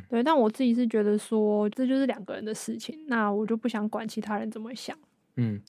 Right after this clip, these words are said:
Speaker 1: 对。
Speaker 2: 那假设你今天这样做，然后他家长觉得你这样子跟他拉给，
Speaker 1: 嗯。
Speaker 2: 然后就跟这个男朋友就说：“啊，这个女生怎么这样，或者她怎么之类的。”那他如果跟你男朋友讲，然后你男朋友就是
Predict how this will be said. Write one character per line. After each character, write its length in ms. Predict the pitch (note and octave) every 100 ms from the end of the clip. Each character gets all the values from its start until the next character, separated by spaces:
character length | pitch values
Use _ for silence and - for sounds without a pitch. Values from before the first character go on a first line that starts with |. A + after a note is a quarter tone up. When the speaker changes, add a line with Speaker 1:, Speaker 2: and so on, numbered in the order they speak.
| -
Speaker 1:
对。 180 | G3+ E3
Speaker 2:
那 60 |
假 120 | F#3+ G2+
设 160 | D3+ C3+
你 100 | A#2
今 120 | G#2+
天 100 | A2+
这 80 | A#2
样 160 | A2 G#2
做， 300 | A#2 F#2+ G2
然 80 | G2+
后 60 | F#2+
他 100 | A#2
家 180 | A#2+
长 220 | A2+ F#2+ F#2+
觉 100 | G2
得 140 | G#2
你 100 | F#2+
这 80 | A2+
样 120 | G2+
子 60 | G2
跟 200 | G2+ A2
他 20 |
拉 120 | B2 -
给， 240 | G2 F2 - _ _ _ _ -
Speaker 1:
嗯。 60 | A2
Speaker 2:
然 80 | G2+
后 280 | A2+ G#2 G#2 _ _ _
就 100 | -
跟 200 | A2 G#2+
这 80 | A2+
个 320 | G#2+ G2 F#2+ G2 - _
男 160 | - G#2+
朋 200 | A#2 A2
友 240 | A2+ F#2 F#2+
就 140 | G#2+
说 320 | - G2+ F#2
：“啊， 80 | G2
这 80 | G#2+
个 60 | A2
女 140 | G2
生 180 | G2+ G#2
怎 100 | G2
么 80 | F2+
这 180 | A2+ G#2
样， 180 | G2+ F#2+
或 140 | A2+
者 80 | -
她 80 | G#2
怎 100 | F#2
么 100 | F#2
之 160 | - G2+
类 80 |
的。” 100 | F#2+ F2 _ _ _ _ _ _ _ _ _
那 80 | D3+
他 180 | C#3+ C#3
如 100 | C#3
果 80 | C3+
跟 120 | B2
你 40 |
男 100 | A#2
朋 80 | A2+
友 60 | A#2
讲， 160 | F#2+
然 80 | G2
后 40 |
你 60 | A2+
男 160 | G#2 A2
朋 140 | A#2
友 40 |
就 80 | G#2+
是 320 | A2 A2+ G2+